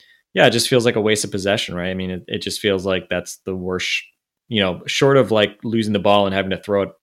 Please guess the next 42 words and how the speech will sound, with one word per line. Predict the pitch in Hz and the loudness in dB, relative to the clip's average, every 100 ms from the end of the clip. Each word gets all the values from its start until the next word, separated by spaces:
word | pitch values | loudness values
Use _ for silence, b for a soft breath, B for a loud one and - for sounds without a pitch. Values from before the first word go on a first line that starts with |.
| _ | _
throw | 104 98 | -2 0
it | |
up | 92 92 | 0 -2
at | 95 98 | -4 -4
the, | 90 90 - | -4 -6 -8
you | 101 | -8
know, | 90 | -8
from | 95 87 | -10 -6
thirty | 98 90 | -4 -4
feet | 101 98 | -4 -6
or | |
something. | 92 92 92 90 B B B B B | -6 -8 -8 -10 B B B B B
Feels | 214 175 | 4 6
like | 147 | 8
that's | 127 - | 6 6
kind | 135 113 | 4 4
of | |
the | 101 | 4
worst | 98 104 101 - | 2 2 0 -2
shot | - - - - 95 101 - | -4 -2 0 2 2 0 -4
that | 95 | -6
the | 98 | -4
Bucks | 92 95 - - - _ _ - | 0 0 0 -8 -10 _ _ -8
might | 104 101 98 - _ _ _ _ | -2 0 0 -4 _ _ _ _
take | - 107 98 - - _ | -2 2 2 -2 -18 _
in | 107 98 | -4 -4
a | 92 | -4
re-, | 95 - | -6 -6
in, | 107 98 | -6 -4
like, | 95 95 | -4 -6
a | 98 | -4
normal | 95 92 87 | -4 -4 -6
flow. | - 98 95 87 | -4 -2 0 -2
And | 87 87 | -6 -8
we've | 95 - | -10 -4
talked | 92 95 | -4 -4
about | 90 82 | -8 -8
that, | 85 85 | -8 -8
how, | 85 87 _ _ - | -10 -12 _ _ -12
you | 90 | -8
know, | |
Giannis's | 90 87 87 - 92 | -6 -6 -6 -8 -8